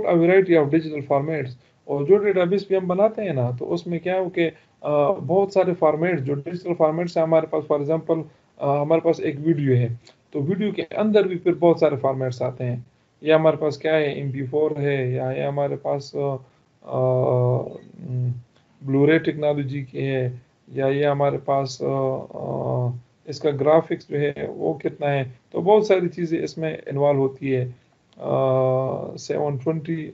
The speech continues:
video graphics हैं या वन थाउजेंड ट्वेंटी है या इस तरह, अ, इससे low quality की है या इससे हाई quality के, वो बहुत सारे formats के ऊपर हम पढ़ेंगे।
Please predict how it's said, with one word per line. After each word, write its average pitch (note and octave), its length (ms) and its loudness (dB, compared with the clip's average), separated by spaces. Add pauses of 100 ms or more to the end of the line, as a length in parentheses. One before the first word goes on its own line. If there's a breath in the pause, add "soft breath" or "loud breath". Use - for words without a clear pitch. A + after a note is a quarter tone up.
video D3 340 -2
graphics C#3+ 520 -2
हैं C#3+ 200 -6
या C3+ 80 0
वन C#3+ 220 -2
थाउजेंड C#3+ 400 -4
ट्वेंटी D3 340 -8
है C#3 360 -2 (340 soft breath)
या C#3+ 120 -2
इस C#3+ 160 -4
तरह, C#3+ 220 4
अ, - 500 -4 (220)
इससे - 540 -4
low D3 220 2
quality D3 420 0
की D3 220 -12
है D3 200 0 (600 soft breath)
या - 140 -2
इससे C#3+ 200 0
हाई D3+ 220 2
quality D3 420 0
के, D3 140 -8
वो F3 160 0
बहुत G3 280 0
सारे E3 180 2
formats D3+ 420 -2
के D#3 60 -2
ऊपर D3 200 -4
हम C3+ 140 -2
पढ़ेंगे। B2+ 440 -2